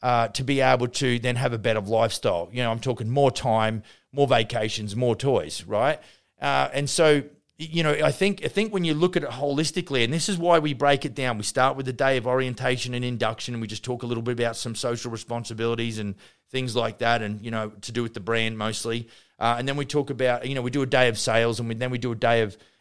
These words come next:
estimating, and, and, uh, then we do a, a day of strategic planning and business development, and in there we talk about contract administration. And, you know, I, I think that that's, you know, there's some pretty macro subjects, but what blows guys' minds is the amount of detail that we go into.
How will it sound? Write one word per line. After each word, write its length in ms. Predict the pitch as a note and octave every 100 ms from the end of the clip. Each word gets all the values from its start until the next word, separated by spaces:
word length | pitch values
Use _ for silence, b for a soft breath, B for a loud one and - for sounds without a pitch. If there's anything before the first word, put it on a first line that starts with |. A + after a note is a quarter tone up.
| -
estimating, 580 | C3+ - B2+ A#2+ A#2 G#2+
and, 160 | G#2
and, 320 | A2 A2 G#2+ G#2+
uh, 160 | G#2
then 140 | A2 A2+
we 80 |
do 300 | A2 A#2 A2 -
a, 100 | A2
a 40 |
day 260 | G2+ A2 G#2+
of 120 | G2
strategic 520 | - G#2 B2 G#2 G#2
planning 320 | - A2 G#2
and 80 | G2
business 260 | A2+ G2+ G#2
development, 560 | A2 A#2 C3 B2+ A#2
and 100 | A2
in 120 | A2+
there 140 | A#2+ G#2+
we 100 | G#2+
talk 220 | A#2 G#2
about 200 | G#2 G2
contract 460 | - G#2+ A2+ G2+ G2+
administration. 760 | G2 G2 - B2 B2+ - A2 b b b b b -
And, 140 | D#3+
you 80 | E3+
know, 120 | D#3
I, 120 | D3+ D#3
I 80 | C#3+
think 320 | - F3 E3+
that 160 | D3+ C#3+
that's, 300 | D3 - -
you 120 | D#3
know, 120 | D#3
there's 320 | C3 D#3 D#3 -
some 140 | C#3
pretty 320 | - F#3+ F3
macro 400 | C#3 D3 D#3 B2+
subjects, 640 | A#2 C#3 D#3 A#2+ G#2 G#2+ -
but 340 | G2+ C3+ - - _ _ _ _ _ _ _ D3
what 280 | C#3+ D#3
blows 340 | A#2+ C#3+ F3 D#3+
guys' 340 | D#3 C3+ A#2+
minds 380 | B2+ E3+ D3+ B2+
is 100 | B2+
the 100 | B2+
amount 260 | B2+ C3 A#2
of 80 |
detail 400 | G#2 A#2 A2+ A#2
that 100 | A2
we 80 | A2
go 200 | A2 G#2
into. 360 | G#2+ G#2+ G#2+